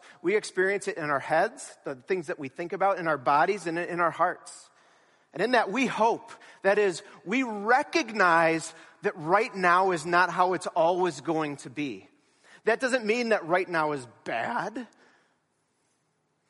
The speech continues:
It doesn't necessarily mean that right now is, is good either. It's just, there is something greater to come. Inherent in the idea of hope is waiting for something, that right now it's not how it's supposed to be.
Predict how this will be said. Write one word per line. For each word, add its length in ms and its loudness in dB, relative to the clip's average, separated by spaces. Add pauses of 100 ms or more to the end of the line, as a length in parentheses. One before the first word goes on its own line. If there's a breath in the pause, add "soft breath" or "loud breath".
(200)
It 80 -14
doesn't 200 -2
necessarily 520 0
mean 160 0
that 100 -2
right 200 0
now 240 2
is, 200 -6
is 120 -10
good 220 0
either. 240 0
It's 120 -4
just, 180 -2 (200 loud breath)
there 220 4
is 140 0
something 480 -2
greater 320 2
to 80 -4
come. 400 2
Inherent 580 0
in 140 -6
the 140 2
idea 280 2
of 120 -4
hope 400 0 (280 loud breath)
is 160 -2
waiting 540 0
for 140 -2
something, 560 -6 (300 loud breath)
that 160 0
right 300 2
now 340 4
it's 200 -4
not 220 4
how 220 0
it's 140 -12
supposed 440 -10
to 80 -10
be. 360 -4